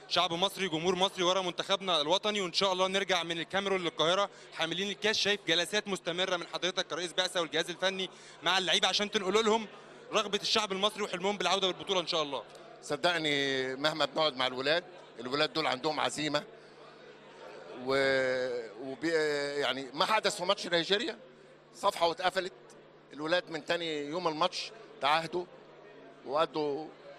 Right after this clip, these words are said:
Speaker 2: وكسبوا غينيا وكسبوا السودان، والنهارده بيكسبوا، آه، كوت ديفوار،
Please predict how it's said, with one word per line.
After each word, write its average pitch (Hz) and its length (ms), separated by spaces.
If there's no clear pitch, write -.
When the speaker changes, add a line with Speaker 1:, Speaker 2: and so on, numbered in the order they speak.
Speaker 2:
وكسبوا - 320
غينيا 156 360
وكسبوا 120 1400
السودان، 147 520
والنهارده 131 640
بيكسبوا، 143 540
آه، 107 200
كوت 160 200
ديفوار، 151 440